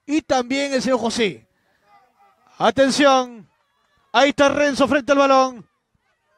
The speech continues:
Renzo que está en el arco, perdón. Atención, toda la posibilidad para Inca Channel. Esta es la Liga Empresa, gracias a ifa siete, gracias a Cancha Perú, también a Lima Hotel Drasler.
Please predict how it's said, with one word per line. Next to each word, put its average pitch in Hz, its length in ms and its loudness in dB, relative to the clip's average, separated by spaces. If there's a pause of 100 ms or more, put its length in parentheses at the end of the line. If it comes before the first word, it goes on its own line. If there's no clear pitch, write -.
(320)
Renzo 262 360 0
que 247 60 -2
está 277 120 -2
en 269 60 -4
el 277 80 -2
arco, 254 200 0
perdón. 233 400 0 (720)
Atención, 277 680 0
toda 320 180 4
la 269 100 2
posibilidad 277 460 -2
para 285 160 -4
Inca 277 180 -4
Channel. 247 480 -4 (1300)
Esta 294 300 -4
es - 20 2
la 285 80 4
Liga 294 160 -2
Empresa, 285 400 0
gracias 269 320 0
a 294 60 -2
ifa 285 160 0
siete, 262 480 -2
gracias 262 300 -2
a 247 360 -2 (580)
Cancha 277 400 0
Perú, 240 440 0 (280)
también 240 480 -2
a 220 80 -4
Lima 247 520 -2
Hotel 262 260 0
Drasler. 233 680 -2